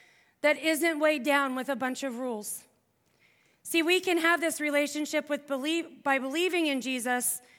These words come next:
and accepting. We have to accept the freedom that he has to offer.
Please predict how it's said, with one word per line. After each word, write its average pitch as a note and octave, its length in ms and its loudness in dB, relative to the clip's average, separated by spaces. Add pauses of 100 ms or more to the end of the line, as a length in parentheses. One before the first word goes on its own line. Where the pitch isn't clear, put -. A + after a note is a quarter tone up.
(880)
and D4 140 2
accepting. D4 960 0 (440)
We C4+ 60 -4
have D4 120 -2
to D#4+ 120 -2
accept F4+ 520 2
the D#4+ 120 0
freedom E4 460 0
that C4 140 0
he D4 180 -2
has D4 340 0
to C#4 80 -2
offer. C4 500 -2